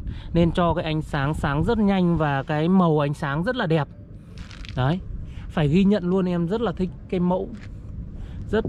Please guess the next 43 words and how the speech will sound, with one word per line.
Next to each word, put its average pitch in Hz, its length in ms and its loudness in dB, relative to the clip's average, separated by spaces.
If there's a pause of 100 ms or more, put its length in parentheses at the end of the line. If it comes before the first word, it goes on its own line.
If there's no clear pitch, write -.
cái 196 240 -2
mẫu 190 380 4
đèn 139 380 2
của 117 180 -4
cái 123 120 -8
chiếc 196 180 -6
xe 196 160 -2
này. 151 160 2 (1200)
Nó 156 120 6
còn 196 160 4
có 160 140 2
một 214 120 4
cái 185 80 0
chức 240 160 -4
năng 208 220 4
nữa 214 160 4
rất 247 140 0
là 208 140 2
hay 185 260 2 (640)
là 160 200 4
liếc 220 260 4
theo 190 160 2
góc 202 160 0
lái, 180 440 0
chúng 160 100 -4
ta 180 140 0
đánh 160 180 2
lái 147 260 0
bên 180 200 2
nào 147 220 2
thì 143 140 -2
cái 127 120 -2
đèn 156 180 2
nó 135 80 0
sẽ 160 160 -4
liếc 196 220 4
sang 165 200 0
bên 147 120 4
đó, 135 240 2 (720)
khá 156 180 0
là 214 100 2
tuyệt 170 220 0
vời. 143 200 2